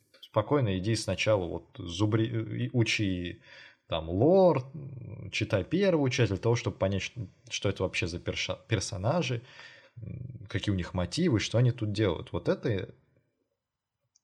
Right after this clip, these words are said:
это минус в книгах. Э, Кинг его, так как он, он профессионал своего дела, это не стоит забывать, как, даже когда мы критикуем, то, что он профессионал написательства.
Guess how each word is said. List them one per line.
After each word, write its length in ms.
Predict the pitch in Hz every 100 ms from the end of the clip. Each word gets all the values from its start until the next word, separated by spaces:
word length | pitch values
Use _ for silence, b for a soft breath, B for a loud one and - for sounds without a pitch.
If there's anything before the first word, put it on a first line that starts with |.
| _ -
это 220 | - 98
минус 340 | 160 247 123
в 40 | -
книгах. 420 | 101 90 82 -
Э, 340 | - 87 95 -
Кинг 260 | - 208 156
его, 500 | 92 123 123 101 - - _ _
так 160 | 101
как 180 | - -
он, 300 | 90 87 120 _ _ _ _
он 120 | 110
профессионал 440 | 123 113 127 120 82
своего 280 | - 80 82
дела, 240 | 85 87
это 200 | 98 104
не 180 | 92 92
стоит 300 | - 101 87
забывать, 500 | 87 80 87 165 175
как, 280 | - 87 107
даже 220 | 101 95
когда 240 | - 95 90
мы 120 | 82
критикуем, 720 | - - 87 - - 82 80 _ _ b b b b b _
то, 120 | 90
что 180 | - 107
он 140 | 110 104
профессионал 540 | 92 90 - 90 92
написательства. 800 | 80 - - 87 - - - -